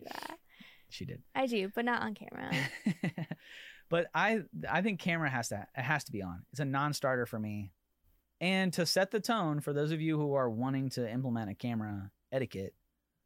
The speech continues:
Speaker 2: it starts with the manager. Because if people get on a call and they see the manager camera off,
Speaker 1: They're call-, they're,
Speaker 2: boop,
Speaker 1: it's gonna
Speaker 2: boop,
Speaker 1: be
Speaker 2: boop,
Speaker 1: off.
Speaker 2: camera's
Speaker 1: Yep.
Speaker 2: go off.
Speaker 1: It
Speaker 2: You
Speaker 1: might
Speaker 2: know?
Speaker 1: start on, but it's gonna go off.
Speaker 2: It might start on, but that'll be gone quick.
Speaker 1: Right.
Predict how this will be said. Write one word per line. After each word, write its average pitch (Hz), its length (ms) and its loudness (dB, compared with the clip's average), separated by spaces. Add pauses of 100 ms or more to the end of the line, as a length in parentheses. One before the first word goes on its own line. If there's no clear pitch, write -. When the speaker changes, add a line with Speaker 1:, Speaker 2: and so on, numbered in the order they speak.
(260)
Speaker 2:
it 120 80 -2
starts 160 320 2
with 165 140 -2
the 135 80 2
manager. 107 640 -2 (600)
Because 156 220 2
if 156 140 0
people 202 200 2
get 202 140 2
on 196 80 2
a 175 60 0
call 143 500 4 (1300)
and 113 120 0
they 143 80 2
see 170 160 2
the 156 60 4
manager 156 360 2
camera 135 320 0
off, 131 380 2 (180)
Speaker 1:
They're 233 140 -4
call-, - 340 -10
they're, 220 160 -4
Speaker 2:
boop, 403 60 4
Speaker 1:
it's 403 100 2
gonna 403 140 4
Speaker 2:
boop, 392 60 2
Speaker 1:
be - 40 -2
Speaker 2:
boop, - 80 -6
Speaker 1:
off. - 80 -14 (140)
Speaker 2:
camera's 139 240 2
Speaker 1:
Yep. - 80 0
Speaker 2:
go 104 100 2
off. - 300 -6 (300)
Speaker 1:
It 285 140 0
Speaker 2:
You 285 60 2
Speaker 1:
might 285 140 4
Speaker 2:
know? 240 60 -4
Speaker 1:
start 233 260 4
on, 190 180 -2
but - 100 -6
it's 214 140 -4
gonna 208 180 -6
go 113 140 2
off. 113 80 4
Speaker 2:
It 208 100 6
might 240 180 4
start 240 260 4
on, 160 200 4
but 123 140 2
that'll 143 220 4
be 127 100 0
gone 123 300 0
quick. - 340 -4
Speaker 1:
Right. - 180 -4